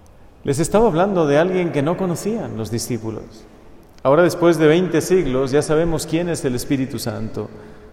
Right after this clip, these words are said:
cómo actúa en nuestros corazones, que es Dios, que estaba al inicio de la creación. Dice el relato del Génesis que aleteaba sobre las,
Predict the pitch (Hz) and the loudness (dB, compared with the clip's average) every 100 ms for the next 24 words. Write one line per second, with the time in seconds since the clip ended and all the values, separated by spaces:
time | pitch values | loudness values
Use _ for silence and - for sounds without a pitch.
0 | - 143 160 156 131 - 151 147 123 117 | -2 2 2 2 -2 -2 -2 0 0 -2
1 | 113 120 - 117 110 - 117 104 104 - | -4 -6 -8 -8 -8 -6 -6 -6 -10 -12
2 | - - - - - - - - 135 131 | -14 -16 -16 -18 -20 -20 -18 -4 0 4
3 | - 131 147 135 - - - - - - | 4 4 -2 -6 -10 -14 -16 -16 -16 -16
4 | - - - - 139 - 156 165 143 156 | -18 -20 -16 -6 -4 2 2 4 2 0
5 | 160 151 131 123 117 113 139 147 160 147 | 2 2 2 2 0 0 4 2 2 -4
6 | 147 - - - - - - - - - | -8 -12 -16 -20 -20 -20 -20 -20 -20 -20
7 | - - - 131 147 - 147 127 120 - | -20 -20 -6 2 2 4 2 4 0 -4
8 | - - 131 127 127 143 151 151 131 123 | -10 -6 -4 0 2 2 2 2 0 0
9 | 165 156 135 - 143 170 175 - 131 127 | 0 2 0 0 2 2 0 -2 0 0
10 | 117 117 - - - - - - 131 131 | -2 -4 -8 -16 -20 -20 -14 -2 0 2
11 | 131 135 139 160 196 180 170 226 269 - | 0 0 2 2 2 0 -2 -4 -8 -14
12 | - - - - - 131 123 120 120 | -18 -20 -20 -12 -4 -2 0 -2 -2